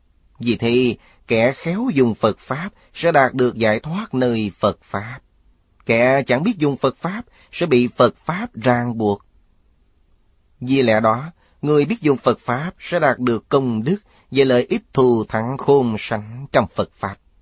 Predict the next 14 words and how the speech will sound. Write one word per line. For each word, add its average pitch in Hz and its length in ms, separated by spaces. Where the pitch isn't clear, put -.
Kẻ 123 440
chẳng 120 240
biết 214 120
sử 151 280
dụng 117 340
sẽ 180 140
bị 135 180
Phật 127 260
Pháp 202 220
hại 104 380
chết, 190 200
hại 135 500
thê 123 440
thảm. 90 280